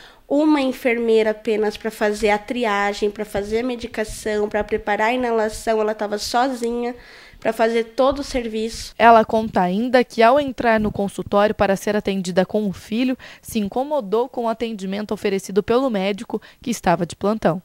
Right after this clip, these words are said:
Speaker 1: Ele tem um notebook dentro da sala que ele fica cuidando de coisas, assuntos pessoais da vida dele. Ele se intertia na tela do computador.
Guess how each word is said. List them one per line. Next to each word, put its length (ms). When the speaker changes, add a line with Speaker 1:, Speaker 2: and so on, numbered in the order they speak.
Speaker 1:
Ele 140
tem 240
um 80
notebook 640
dentro 260
da 140
sala 440
que 80
ele 160
fica 320
cuidando 420
de 120
coisas, 360
assuntos 400
pessoais 720
da 140
vida 240
dele. 380
Ele 180
se 160
intertia 880
na 140
tela 300
do 120
computador. 680